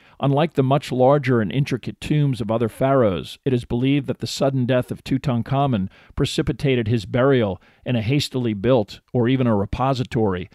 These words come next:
not originally meant for this purpose, the individuals responsible constrained by a religious and spiritual time limitation. After his death,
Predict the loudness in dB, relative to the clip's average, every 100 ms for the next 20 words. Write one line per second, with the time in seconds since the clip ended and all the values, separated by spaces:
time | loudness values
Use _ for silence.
0 | -20 -8 -2 2 2 2 2 0 0 -2
1 | -4 -4 -6 -6 -4 0 0 -2 -10 -10
2 | -14 _ _ -20 -6 0 2 2 2 0
3 | 2 0 0 -4 -4 -2 0 0 -4 -6
4 | -6 -8 -8 -2 0 0 0 -2 -2 0
5 | -2 -2 -2 -4 -6 -12 _ -8 -8 -6
6 | -2 0 0 -2 -4 -6 -6 -4 -2 -2
7 | -2 -4 -4 -4 -4 -4 -8 -12 _ _
8 | -20 _ -20 _ -4 -4 0 2 2 2
9 | 0 0 -2 -10